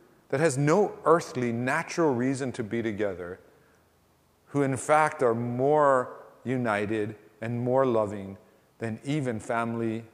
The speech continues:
relationships. When they see that, they don't got an excuse anymore. And when you don't have an excuse, you are either going to say, "I should join them.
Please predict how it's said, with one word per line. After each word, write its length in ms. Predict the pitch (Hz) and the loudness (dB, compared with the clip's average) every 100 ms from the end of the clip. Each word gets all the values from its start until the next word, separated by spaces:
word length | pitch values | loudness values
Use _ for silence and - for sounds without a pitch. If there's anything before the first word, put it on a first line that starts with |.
| - | -12
relationships. 1120 | 101 98 92 - 92 92 - 90 - - - _ _ _ _ _ _ _ _ _ _ | -10 -8 -10 -12 -16 -16 -16 -16 -20 -20 -20 _ _ _ _ _ _ _ _ _ _
When 140 | - 113 | -14 -10
they 80 | 101 | -8
see 340 | - 185 202 | -8 -6 -4
that, 340 | 120 80 87 - - - - _ _ _ _ | -4 -8 -12 -20 -20 -20 -20 _ _ _ _
they 60 | - | -12
don't 100 | 170 | -6
got 160 | 202 196 | -2 -2
an 60 | |
excuse 440 | 131 - 147 185 117 | -4 -4 -4 -4 -6
anymore. 440 | 98 90 85 90 - _ _ _ _ _ _ _ _ _ _ _ _ _ _ - | -10 -12 -14 -18 -20 _ _ _ _ _ _ _ _ _ _ _ _ _ _ -2
And 120 | 135 | 2
when 100 | 156 | 4
you 80 | 165 | 6
don't 220 | 196 220 | 6 6
have 180 | 226 208 | 4 4
an 80 | |
excuse, 880 | 190 - - - 220 175 135 - - - - - _ _ _ _ _ _ _ _ _ 120 | 0 -2 -6 0 4 4 2 -4 -14 -18 -20 -20 _ _ _ _ _ _ _ _ _ -4
you 260 | 117 147 | 0 6
are 180 | 139 131 123 | 8 8 6
either 380 | 175 208 143 123 | 2 4 4 4
going 260 | 131 131 | 2 0
to 80 | 120 | -2
say, 440 | - 117 110 101 101 - - _ _ _ _ _ _ _ - | -2 0 2 0 -6 -16 -20 _ _ _ _ _ _ _ -4
"I 100 | 165 | -4
should 200 | - 110 | -2 -6
join 320 | 107 117 101 | -4 -4 -6
them. 300 | 85 82 | -10 -14